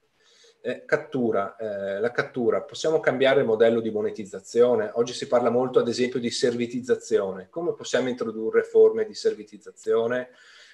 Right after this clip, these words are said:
Come possiamo passare dalla proprietà all'accesso, da acquisto a canone, eccetera, eccetera? Eh, il,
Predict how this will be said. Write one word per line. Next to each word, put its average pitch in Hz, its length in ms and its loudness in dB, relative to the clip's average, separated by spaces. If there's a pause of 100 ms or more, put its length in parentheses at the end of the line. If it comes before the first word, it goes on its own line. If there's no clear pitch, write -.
(120)
Come 147 200 0
possiamo 135 340 -2
passare 123 340 0
dalla 120 200 2
proprietà 117 420 0
all'accesso, 117 1000 2 (300)
da 113 200 -2
acquisto 131 400 -4
a 113 80 0
canone, 117 640 2
eccetera, 104 420 -4
eccetera? - 440 -16 (1400)
Eh, - 260 -6
il, 147 680 0